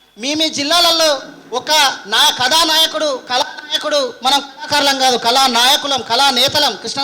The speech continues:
చెప్పినట్టు కళానేతలం. కాబట్టి అన్ని రా-, అన్ని జిల్లాలలో, ఉమ్మడి పది జిల్లాలలో ఉన్నటువంటి మీ అందరూ కూడా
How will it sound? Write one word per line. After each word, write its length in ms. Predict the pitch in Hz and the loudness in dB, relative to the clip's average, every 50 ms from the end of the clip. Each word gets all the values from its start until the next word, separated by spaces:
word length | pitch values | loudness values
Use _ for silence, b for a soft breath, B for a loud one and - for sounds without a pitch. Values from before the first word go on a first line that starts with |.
| 277 254 | -2 -2
చెప్పినట్టు 340 | 254 254 - 269 269 240 254 | -2 -2 -2 -4 -4 -4 -2
కళానేతలం. 800 | - 233 233 254 262 254 240 247 269 262 277 277 277 262 214 - - - - - _ _ _ _ - _ - - | -2 0 0 2 2 2 0 -2 -4 -2 -2 -2 -2 -2 -4 -8 -14 -20 -20 -20 _ _ _ _ -20 _ -8 -4
కాబట్టి 520 | 269 277 302 311 320 320 311 302 269 - B B B B B B - | 0 0 0 0 2 2 0 0 0 -2 B B B B B B -6
అన్ని 380 | 208 247 285 320 339 370 370 | -6 -4 -4 -2 -2 0 0
రా-, 220 | 359 330 311 - - | 2 2 0 0 0
అన్ని 300 | 208 247 294 330 349 370 | -2 -4 -2 -2 -2 -2
జిల్లాలలో, 600 | 349 - 269 294 330 349 359 349 349 339 320 285 247 | 0 -2 0 0 2 4 4 4 4 4 4 4 2
ఉమ్మడి 400 | 214 247 277 311 339 349 349 349 | 2 -2 0 2 2 2 2 2
పది 260 | 349 294 294 302 339 | 0 0 -2 -2 -2
జిల్లాలలో 680 | 294 339 339 339 339 330 330 330 330 330 330 302 269 - - - - | -2 0 0 2 2 2 2 2 4 4 4 2 2 -2 -6 -14 -12
ఉన్నటువంటి 460 | 247 285 320 320 320 311 320 311 311 | -6 -2 -2 -2 0 0 -2 -2 -2
మీ 120 | 294 294 294 | -2 0 2
అందరూ 380 | 277 262 277 294 330 339 339 | 2 2 0 0 0 0 0
కూడా 360 | 330 311 302 294 277 262 240 | 0 0 2 2 2 2 0